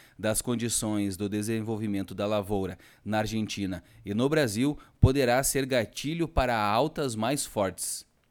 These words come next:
Ainda falando em cotações, a soja cai mais um pouco nos mercados do Sul. Aqui no estado do Rio Grande do Sul,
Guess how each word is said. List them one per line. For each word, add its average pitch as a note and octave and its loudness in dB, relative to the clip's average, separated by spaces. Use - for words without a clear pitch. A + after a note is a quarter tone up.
Ainda A2+ 2
falando G#2 0
em G2+ -2
cotações, C#3 0
a B2+ 2
soja D3+ 0
cai D3 -2
mais D3+ 0
um E3 -4
pouco C3+ 2
nos C3 -2
mercados A#2 -2
do G2+ -4
Sul. F2+ -8
Aqui G2+ -4
no A2 0
estado F#2+ -2
do F#2 -4
Rio A#2 -4
Grande D#3 -2
do C#3 0
Sul, C#3 0